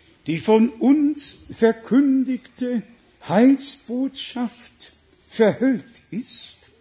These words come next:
so ist sie doch nur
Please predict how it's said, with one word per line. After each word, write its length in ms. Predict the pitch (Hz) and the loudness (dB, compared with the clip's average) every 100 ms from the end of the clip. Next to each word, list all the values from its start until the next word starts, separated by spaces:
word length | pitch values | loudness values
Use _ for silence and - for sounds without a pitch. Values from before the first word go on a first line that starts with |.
| _ _ _ _ _ | _ _ _ _ _
so 380 | - 185 185 - - | -6 0 0 -2 -2
ist 520 | 247 285 - - - | 0 0 -6 -8 -6
sie 380 | 254 262 269 233 _ _ _ _ _ | -4 -2 -2 -4 _ _ _ _ _
doch 280 | 196 196 - | 2 2 -2
nur 680 | 151 214 254 339 294 165 | -2 2 6 6 4 2